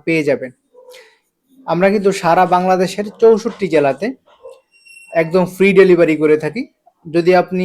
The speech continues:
আমাদের কাছ থেকে এক পিস দরজাও কিনেন তাহলেও কিন্তু আপনি ফ্রি ডেলিভারি সার্ভিসটি পেয়ে যাবেন। এখানে আপনারা যে গ্লাস ডোর দেখতেছেন আমাদের কাছে কিন্তু এর বাইরেও জারার মধ্যে ডিজাইন পেয়ে যাবেন,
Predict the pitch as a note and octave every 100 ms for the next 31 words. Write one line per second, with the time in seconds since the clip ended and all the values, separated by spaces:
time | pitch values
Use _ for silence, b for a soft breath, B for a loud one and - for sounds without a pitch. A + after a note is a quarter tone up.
0 | F3+ F3 F3 F3 F3 F3 E3+ E3 G#3 -
1 | - G3 F3+ F3 D#3+ D#3+ D#3 D#3+ F3 C4
2 | _ _ _ _ _ D#3 E3+ F3 F3+ F3+
3 | F#3 E3+ G#3 F#4 - - _ - E3 E3
4 | E3+ E3 E3 E3 D#3 E3 - D4 - -
5 | D#3+ C#3+ B2 D#3+ A#3 _ _ _ _ _
6 | D#3+ G#3 G#3 G3 G#3 G3+ F#3+ E3+ D3+ E3
7 | E3+ G3 F#3+ F#3+ F#3+ D#3+ A#3 G#3 F3+ F3+
8 | F3+ F3 F3+ F3+ F3 F3 D#3+ D3+ D3+ D#3
9 | G3+ C4 B B B B _ C#3 D#3 F3
10 | F#3 F#3 E3+ F#3 F#3 F#3+ - _ F#3 D#3+
11 | E3+ E3 E3+ E3 D#3+ D#3